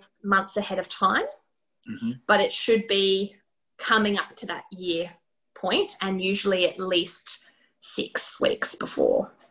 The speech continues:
Speaker 1: But not always. Again, it's, there's a lot of variation. I'm sorry, I sound really vague, but it's true.
Speaker 2: No, it's
Speaker 1: There's
Speaker 2: just the
Speaker 1: just
Speaker 2: reality of it, isn't it?
Speaker 1: Yeah.
Speaker 2: Yeah.
Speaker 1: Yeah, so it really depends on the L A C or the E C I P.
Speaker 2: Mm-hmm.
Speaker 1: Um,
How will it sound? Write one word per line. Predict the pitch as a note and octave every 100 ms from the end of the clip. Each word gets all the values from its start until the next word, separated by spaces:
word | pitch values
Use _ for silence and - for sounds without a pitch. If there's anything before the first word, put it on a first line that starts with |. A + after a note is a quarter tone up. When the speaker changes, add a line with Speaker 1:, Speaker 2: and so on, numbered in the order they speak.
| _ _ _ - - - - _ _ _
Speaker 1:
But | G#3+
not | A#3 A#3+ A3+
always. | A3 G#3 F#3+ F#3
Again, | G3 F#3+ F#3
it's, | F3 G3 -
there's | G3+ G3+
a | G#3+
lot | G#3+ G#3+
of | A#3
variation. | G#3 F#3+ F#3+ F#3+ C4 A#3
I'm | G3 -
sorry, | - F#3+
I | B3+
sound | B3 G3+
really | F#3+ G3
vague, | G#3 F3+ F3+ F#3+
but | G3+ F#3+
it's | G3 -
true. | - A2+
Speaker 2:
No, | G#2+ A#2
it's | G#2+ -
Speaker 1:
There's | F#3+
Speaker 2:
just | - -
the |
Speaker 1:
just | G#2
Speaker 2:
reality | G#2+ A2 B2+ C3+ A2
of | G#2+
it, | G#2
isn't | G#2+ A2+ A2+
it? | G2+
Speaker 1:
Yeah. | F3 F3 E3 F3+ - _ _ _ _ _
Speaker 2:
Yeah. | G#3+ F#3+
Speaker 1:
Yeah, | - E3+
so | A3+
it | G#3
really | G#3+ A3 A#3
depends | B3+ - F#3 F#3 F#3+
on | F3 F3+
the | F3+ -
L | F3
A | E3 F3
C | - E3
or | E3+
the | E3+ E3 -
E | E3+
C | - D#3+
I | D#3+ -
P. | - D#3+ E3 A#3 A#3
Speaker 2:
Mm-hmm. |
Speaker 1:
Um, | F3 E3+ E3 F3